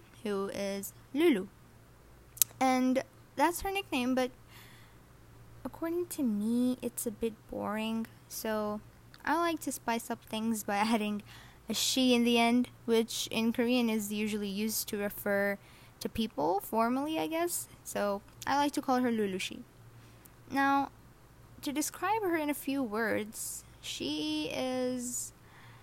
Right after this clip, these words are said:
the mom of the group and the closest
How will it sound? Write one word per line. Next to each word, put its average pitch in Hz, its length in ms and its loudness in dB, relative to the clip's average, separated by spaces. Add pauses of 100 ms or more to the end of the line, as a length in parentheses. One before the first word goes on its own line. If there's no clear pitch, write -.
(580)
the 269 100 4
mom 208 280 6
of 202 180 -4
the 220 80 -4
group 190 300 -2 (600)
and 180 920 -4 (1000)
the - 80 -8
closest - 880 -4